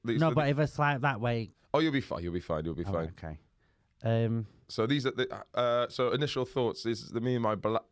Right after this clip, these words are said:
Speaker 1: so I had two different Speedos. I had a blue one, which was fun and, fun and sexy.
Speaker 2: I know it
Speaker 1: And
Speaker 2: looks
Speaker 1: this
Speaker 2: like
Speaker 1: is
Speaker 2: I'm
Speaker 1: black and
Speaker 2: zooming in on
Speaker 1: serious.
Speaker 2: your penis 'cause I am.
Speaker 1: <laughs>
Speaker 2: But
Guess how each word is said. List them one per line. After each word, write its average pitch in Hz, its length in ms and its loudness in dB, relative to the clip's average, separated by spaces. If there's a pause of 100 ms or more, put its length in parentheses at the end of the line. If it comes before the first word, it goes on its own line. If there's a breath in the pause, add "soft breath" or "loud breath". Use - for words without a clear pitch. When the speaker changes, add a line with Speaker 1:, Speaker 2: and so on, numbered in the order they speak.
Speaker 1:
so 117 180 0
I 127 120 4
had 127 200 -2
two 151 240 0
different 123 340 -4
Speedos. 98 600 -2 (320 soft breath)
I 110 100 2
had 110 220 -2
a 104 40 -2
blue 143 420 0
one, 110 400 0
which 110 180 -6
was 110 180 -8
fun 117 400 -2
and, 107 200 -6 (280)
fun 117 220 2
and 107 240 -4 (160)
sexy. - 520 -4
Speaker 2:
I 139 100 2
know 190 180 4
it 185 60 2
Speaker 1:
And 165 100 0
Speaker 2:
looks 175 120 2
Speaker 1:
this 123 80 0
Speaker 2:
like 170 220 2
Speaker 1:
is 156 40 2
Speaker 2:
I'm 151 60 2
Speaker 1:
black - 140 2
and 160 200 4
Speaker 2:
zooming 160 220 0
in 160 120 0
on 143 140 0
Speaker 1:
serious. 127 80 0
Speaker 2:
your 131 80 2
penis 131 460 -2 (140)
'cause 123 120 2
I 120 180 4
am. 117 380 4
Speaker 1:
<laughs> - 800 2
Speaker 2:
But 143 460 4